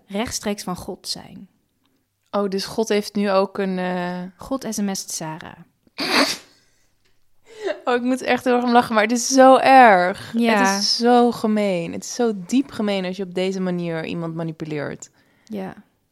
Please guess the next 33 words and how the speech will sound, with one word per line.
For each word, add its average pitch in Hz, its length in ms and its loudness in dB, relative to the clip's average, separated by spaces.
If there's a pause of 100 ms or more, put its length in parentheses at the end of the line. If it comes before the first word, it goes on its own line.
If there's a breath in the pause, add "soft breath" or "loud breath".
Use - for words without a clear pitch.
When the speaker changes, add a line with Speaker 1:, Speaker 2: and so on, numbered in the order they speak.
Speaker 1:
een 220 80 -6
Speaker 2:
Oké. 220 40 0
Speaker 1:
heel 240 160 0
kwetsbaar 190 480 -6
persoon. 175 560 -10
Speaker 2:
Ja. 185 380 0 (960 soft breath)
Speaker 1:
Sarah 285 400 0
krijgt 233 200 -6
steeds 339 440 2
meer 262 160 4
berichten 190 680 -10
en 214 160 -6
in 247 120 0
die 240 140 2
berichten 226 420 -4
komt 220 200 -4
nu 214 120 2
duidelijk 233 460 2
een 214 100 -6
opdracht 208 400 -4
naar 180 120 -8
voren. 170 500 -8 (480)
Sarah 277 580 0
moet 240 260 -2
Helges 233 320 -4
vrouw 185 340 -6
Alexandra 196 880 -6 (640 soft breath)
en 285 500 4 (380)
de 233 140 -2
buurman, 226 600 4
genaamd 208 580 -6
Daniel 220 400 2
Linde, 214 540 0